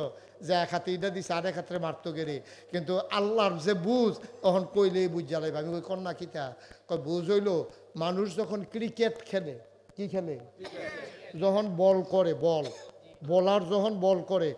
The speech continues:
একটা হাত কি গামছা দিয়া শরীরের লোকে বাইন্ধা লয়? মা কথা কয় না? একটা হাত কি গামছা দিয়া বাইন্ধা লয়?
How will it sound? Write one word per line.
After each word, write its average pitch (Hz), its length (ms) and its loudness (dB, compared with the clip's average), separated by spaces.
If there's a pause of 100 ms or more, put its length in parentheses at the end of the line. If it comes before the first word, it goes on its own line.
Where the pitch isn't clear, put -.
(240)
একটা 185 280 -2
হাত 185 180 -2
কি 202 80 -6
গামছা 175 320 -4
দিয়া 180 180 -2
শরীরের 165 260 -6
লোকে 180 200 -4
বাইন্ধা 160 280 -2
লয়? 139 280 -6 (760)
মা 165 140 -2
কথা 226 220 10
কয় 302 180 12
না? 254 380 12 (600)
একটা 214 260 4
হাত 226 120 4
কি 240 100 -6
গামছা 214 280 2
দিয়া 233 160 4
বাইন্ধা 233 260 6
লয়? 185 320 4